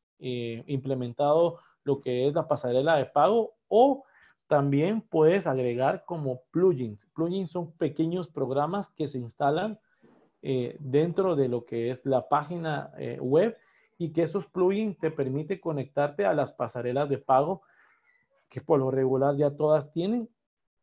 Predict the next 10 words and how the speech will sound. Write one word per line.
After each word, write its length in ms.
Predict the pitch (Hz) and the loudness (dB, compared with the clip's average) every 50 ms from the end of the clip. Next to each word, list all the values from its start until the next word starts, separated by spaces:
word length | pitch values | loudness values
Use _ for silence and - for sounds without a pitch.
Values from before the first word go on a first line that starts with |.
| _ _ _ _ _ _ - | _ _ _ _ _ _ -6
Entonces, 520 | - 139 - - 156 151 156 180 175 165 160 | -4 -2 2 2 2 4 4 2 0 0 0
en 120 | 170 143 135 | -4 -2 0
resumen, 520 | 139 131 - - 180 185 196 190 190 - _ | -2 -2 -2 -2 -2 -2 -2 -4 -4 -8 _
no 520 | - 147 143 147 151 160 170 175 185 - - | -4 -2 0 2 2 4 4 2 2 0 0
es 260 | - 156 165 160 160 | 0 0 0 0 -2
complicado. 800 | - - 165 165 156 147 147 131 120 - - 180 165 135 113 107 - | -6 -6 -6 -4 -4 -4 -6 -6 -4 2 4 6 6 6 4 2 0
Claro, 300 | 156 175 170 135 120 - | 2 4 4 4 2 0
una, 260 | - 156 160 170 160 | -2 -2 -2 0 2
o-, 240 | 156 160 165 170 - | 4 4 4 4 2
una, 480 | 175 180 196 196 196 185 175 - - | -2 -2 -2 0 0 0 0 -2 -4